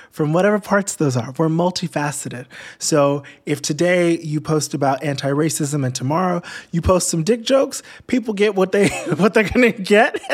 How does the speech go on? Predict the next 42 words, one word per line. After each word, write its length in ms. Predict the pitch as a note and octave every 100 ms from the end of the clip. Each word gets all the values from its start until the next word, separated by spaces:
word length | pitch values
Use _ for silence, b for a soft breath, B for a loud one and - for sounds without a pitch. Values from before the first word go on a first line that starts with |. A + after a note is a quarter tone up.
| -
and 180 | C4+ A#3
leave 360 | G#3+ F3+ G3 G3
the 100 | F3
rest. 320 | F3 A3 - B B B B -
I 100 | C4
had 120 | G4
a 20 |
mentor 300 | B3 A#3+ G#3+
say 220 | F3+ D3+ C#3
that. 260 | B2 - B B
She 180 | - G#3
was 120 | G#3
like, 280 | G3+ F#3+ - -
"Listen, 360 | A#3+ A#3 C#3+ B2
I 120 | F3
have 140 | A3 F3+
not 340 | F3 F#3 -
cornered 320 | - F#3+ F3+
the 80 | D3+
market 320 | D3 D3 D#3+
on 180 | D3+ C3+
everything." 600 | D3 C3 C3 A2+ C3 F#2+ - B B B B -
Take 400 | - G#3+ A#3 A#3
what 120 | G3
you 120 | F#3
can 280 | - E3+ D#3+
use 420 | F#3 G#3 G#3+ - E3
and 160 | C#3
leave 580 | C#3 D3 D#3 D3+ C#3+ -
the 140 | C#3 B2
rest. 420 | B2+ A#2 - -
And 100 | D3+
I 80 | D#3+
say 200 | E3+ G3+
that 220 | F#3+ F3 -
to 200 | - D3+
us 180 | D#3 -
as 200 | C#3 A#2
Black 300 | B2+ B2+ -
creatives, 560 | C#3 D3 D#3+ E3 C#3
as 100 | A#2+
Black, 340 | A#2+ C3 A#2+